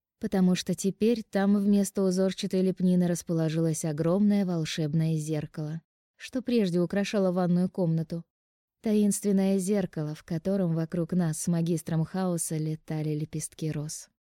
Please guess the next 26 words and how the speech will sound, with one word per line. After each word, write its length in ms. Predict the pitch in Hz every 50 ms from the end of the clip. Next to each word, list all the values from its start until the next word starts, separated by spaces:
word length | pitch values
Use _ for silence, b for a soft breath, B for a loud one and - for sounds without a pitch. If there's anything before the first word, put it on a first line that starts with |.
| _ _ _ _ _ _ _ _ _ _ _ _ _ -
Я 200 | - 214 226 220
встретилась 580 | 208 - - 214 226 220 - 196 185 175 170 -
в 60 | 175
отражении 600 | 175 - 180 170 170 165 180 180 180 175 170 165
с 80 | 160 160
глубокими 720 | 156 170 170 165 165 180 190 - - 180 160 160 160 160
истине 360 | 160 - - 170 170 165 165
черными 460 | 160 - - 165 160 165 165 165 165
глазами 640 | 165 170 175 170 165 160 180 175 165 156 156 151 156 _ _ _ _ _ _ -
и 100 | 202 202
почувствовала, 720 | - 185 180 - - - 214 202 - - 180 175 175 170
как 260 | 165 - 190 175 - -
по 80 | 180
спине 440 | 170 - - 180 175 175 180 190 190
будто 340 | 175 175 208 185 - - 185
бы 140 | 170 185 175
провели 460 | - 180 170 175 175 175 180 185 185 _ _
павлиним 540 | - 190 175 170 175 170 170 170 170 170 170
пером. 440 | - 190 180 175 165 156 156 160 - _ _ _ _ _ _ _ _ _ -
Захотелось 640 | 208 190 185 175 - 175 175 - 180 175 175 170 165
зажмуриться 800 | 165 170 165 165 175 180 185 208 214 208 170 160 - - - 170 170 175 - _ -
и 80 | 190
поджать 500 | 180 - 185 175 170 165 165 190 196 190
к 20 | 185
груди 320 | 175 180 165 160 160 185 185
колени. 560 | - 180 170 165 165 160 156 156 156 160 170